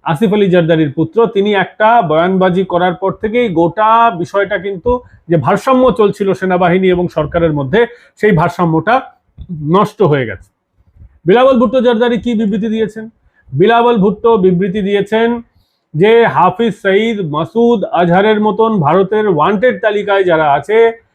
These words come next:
এই সমস্ত এলিমেন্টগুলোকে ভারতে ফেরত পাঠানোর ক্ষেত্রে পাকিস্তানের কিন্তু কোনো আপত্তি থাকা উচিত নয়। অনেক বড় স্টেটমেন্ট এটা। এবং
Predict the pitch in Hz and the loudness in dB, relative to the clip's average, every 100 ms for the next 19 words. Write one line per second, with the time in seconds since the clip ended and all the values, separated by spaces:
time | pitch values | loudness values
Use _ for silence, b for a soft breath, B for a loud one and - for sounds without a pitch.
0 | _ - 208 - 226 214 - 226 - 185 | _ -2 0 0 0 0 0 -2 0 2
1 | 208 220 175 196 190 - 220 135 160 185 | 2 2 2 2 2 2 0 2 0 0
2 | 214 233 240 - _ _ _ _ _ - | 0 0 0 -8 _ _ _ _ _ 0
3 | 190 226 240 240 190 180 196 220 202 185 | 2 4 2 0 -2 -2 -2 -4 -4 -4
4 | 180 214 226 226 208 160 220 - 214 214 | -6 0 0 2 -2 -4 -4 -4 -4 -4
5 | 190 208 185 220 - 196 214 226 208 180 | -4 -6 -2 -4 -2 0 2 4 4 2
6 | 208 196 220 170 175 190 190 190 185 202 | 0 -4 -4 -4 -4 0 2 2 0 -4
7 | 185 175 156 190 202 165 127 220 294 233 | -4 -2 2 2 2 0 0 0 2 4
8 | 254 247 - 196 175 156 127 113 98 _ | 2 0 -2 -6 -4 -8 -8 -14 -18 _
9 | _ _ _ _ _ _ 190 240 294 294 | _ _ _ _ _ _ 2 4 2 -2